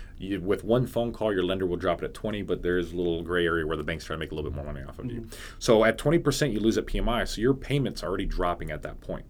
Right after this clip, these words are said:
Speaker 2: Yep.
Speaker 1: At twenty percent, you should have been in the property long enough anyway that if you were the conventional loan or probably even F H A, you can then move on to a newer, bigger house. Maybe now you're ready to go in somewhere else. So if I had a child right now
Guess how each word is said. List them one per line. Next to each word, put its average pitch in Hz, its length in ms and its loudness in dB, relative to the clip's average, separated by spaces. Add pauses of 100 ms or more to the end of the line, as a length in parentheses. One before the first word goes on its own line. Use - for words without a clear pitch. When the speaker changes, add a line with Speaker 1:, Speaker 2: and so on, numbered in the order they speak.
(180)
Speaker 2:
Yep. 120 100 -6 (280)
Speaker 1:
At 104 160 0
twenty 139 180 2
percent, - 360 0
you 95 60 -4
should - 120 -4
have 113 80 0
been 107 80 2
in 104 80 0
the 90 220 0
property 104 340 2
long 107 240 2
enough 98 180 -4
anyway 120 240 4
that 90 140 4
if 87 100 -4
you 82 60 -2
were 76 80 2
the 85 80 -2
conventional 92 420 -4
loan 90 160 -4
or 85 60 -6
probably 104 260 -2
even 87 140 -4
F - 120 -6
H - 180 -6
A, 120 180 2 (260)
you 135 100 0
can 135 120 2
then 131 100 4
move 107 200 2
on 98 180 2
to 98 140 -4
a 87 60 -2
newer, 90 420 2
bigger 85 300 -2
house. 95 520 0 (260)
Maybe 95 300 0
now 90 200 0
you're 90 180 2
ready 90 220 2
to 90 60 -4
go 87 180 -2
in 85 40 -4
somewhere 85 320 -4
else. 101 160 0
So 95 280 2
if 104 280 0 (140)
I 151 160 4
had 143 140 2
a - 40 -4
child 87 460 -2
right 85 160 2
now 76 300 -6